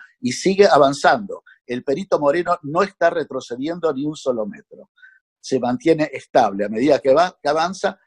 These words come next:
se van, se van derrumbando, se van cayendo esas gigantescas paredes de hielo, ¿eh?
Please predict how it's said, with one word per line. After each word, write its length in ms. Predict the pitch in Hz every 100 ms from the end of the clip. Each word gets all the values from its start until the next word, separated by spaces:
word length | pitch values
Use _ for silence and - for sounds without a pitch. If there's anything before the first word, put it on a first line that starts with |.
| _
se 200 | - 113
van, 300 | 123 147 160 _ _ _ _ _
se 180 | - 104
van 300 | 131 147 117
derrumbando, 800 | 117 117 120 127 151 156 120
se 120 | 113 110
van 200 | 135 139
cayendo 560 | 120 117 151 196 110
esas 220 | 92 - -
gigantescas 760 | 123 110 117 - 151 - 131
paredes 380 | - 120 135 131
de 140 | 113 117
hielo, 500 | 120 92 87 135 _ _ _ _
¿eh? 180 | 104 147